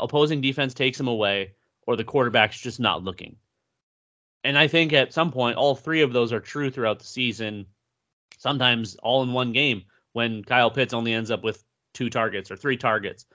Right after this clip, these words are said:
and has one catch or three catches for nine yards. You just, you're clearly not game planning him to that point. He ends up being the second read or the third read or the dump off or whatever it is.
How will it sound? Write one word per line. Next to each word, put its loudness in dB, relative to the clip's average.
and -6
has -2
one 2
catch 0
or 0
three -2
catches -2
for -6
nine 2
yards. 0
You -10
just, -6
you're -8
clearly 2
not 2
game 4
planning 0
him 0
to -4
that 2
point. -6
He 0
ends 0
up 0
being 0
the -10
second 0
read -2
or -4
the -4
third 0
read -4
or -2
the -2
dump 4
off 2
or -12
whatever 0
it -2
is. -4